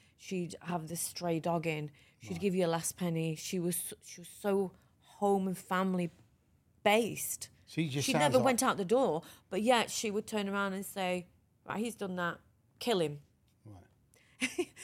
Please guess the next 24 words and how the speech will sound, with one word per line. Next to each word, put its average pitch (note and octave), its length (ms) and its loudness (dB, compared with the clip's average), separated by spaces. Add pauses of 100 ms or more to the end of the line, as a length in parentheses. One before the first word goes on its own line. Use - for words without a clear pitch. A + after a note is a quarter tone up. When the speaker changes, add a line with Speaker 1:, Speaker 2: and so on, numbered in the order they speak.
(140)
Speaker 2:
While D3 140 8
Speaker 1:
know, A3+ 100 8
Speaker 2:
she's D3+ 100 4
Speaker 1:
just D3+ 60 6
Speaker 2:
making D#3 240 8
the D3 60 4
pasta. D3 340 2 (240)
Speaker 1:
Yeah, C#4+ 180 12
Speaker 2:
<laughs> - 40 0 (500)
Speaker 1:
yeah, - 180 4
and D#4+ 140 4
it, F4+ 120 2 (100)
it D#4 200 0
was F4 300 2
like D#4 240 0
that. F4 300 2
It B3+ 80 -2
was C4 180 -4 (200)
crazy D4 420 2
in B3+ 80 0
the B3 80 4
way C4 360 6
you G3+ 180 2
think A3+ 380 0